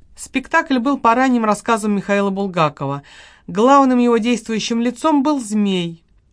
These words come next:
возникавший легкими зелеными сполохами на белом экране,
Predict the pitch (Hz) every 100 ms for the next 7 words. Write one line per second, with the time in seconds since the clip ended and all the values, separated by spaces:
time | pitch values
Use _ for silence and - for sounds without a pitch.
0 | _ - 180 196 196 208 214 208 - 208
1 | 202 - 160 175 254 254 - 208 196 180
2 | 190 202 190 175 165 - 254 285 269 -
3 | 233 226 214 - - - _ - 165 185
4 | 180 214 202 196 180 165 156 151